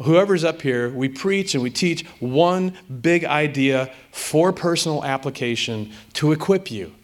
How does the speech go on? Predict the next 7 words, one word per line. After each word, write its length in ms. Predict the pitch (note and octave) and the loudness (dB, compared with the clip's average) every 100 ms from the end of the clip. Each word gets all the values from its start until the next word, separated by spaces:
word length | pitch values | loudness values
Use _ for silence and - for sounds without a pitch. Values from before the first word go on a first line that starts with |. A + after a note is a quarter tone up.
| _ _ _ _ _ - | _ _ _ _ _ 0
to 140 | - D#3+ | 4 4
equip 320 | D#3+ F#3 F3+ | 4 0 2
you 100 | E3+ | 2
to 180 | D3+ - | 2 2
act 460 | C#3 B2+ - - - _ - | 2 0 -6 -16 -18 _ -6
and 100 | C#3 | -2
experience 720 | - - E3+ E3 B2+ - | -2 0 0 0 0 -4